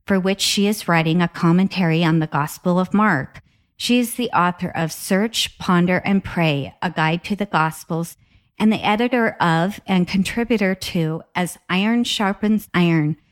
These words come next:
Listening to the Various Voices of Scripture, and Apocalypse, Reading Revelation twenty-one through twenty-two. Julie is married to Derek Smith.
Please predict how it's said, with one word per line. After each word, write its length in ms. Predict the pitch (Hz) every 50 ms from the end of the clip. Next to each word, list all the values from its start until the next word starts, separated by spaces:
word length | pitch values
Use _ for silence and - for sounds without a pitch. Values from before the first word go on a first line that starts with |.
| -
Listening 440 | 208 208 208 - 240 233 233 240 240
to 120 | - - 214
the 100 | 190 185
Various 520 | 170 170 170 170 170 180 196 214 208 -
Voices 500 | - - 190 175 170 - - 151 185 -
of 100 | 202 196
Scripture, 680 | - - - - 180 170 - - - 175 160 156 175 - _ _ -
and 180 | 208 208 208 202
Apocalypse, 1000 | 214 220 - - - 277 269 - - 170 165 - 110 - - - - - - - -
Reading 640 | 190 175 185 185 190 190 226 220 233 240 247 247
Revelation 840 | 220 180 180 180 - 208 220 220 175 165 170 - - - 160 170 180
twenty-one 680 | 180 - - - 175 180 180 180 170 170 160 156 156 156
through 220 | - - 175 175
twenty-two. 880 | - - - 165 160 160 175 175 - - - 269 226 160 147 156 170 - - - - - - _ _ _
Julie 500 | - - 214 208 226 220 262 262 - -
is 200 | 190 180 - -
married 340 | 190 185 180 175 180 190 185
to 140 | - - 180
Derek 420 | 170 180 165 180 214 233 226 226
Smith. 440 | - - - 185 165 151 147 160 196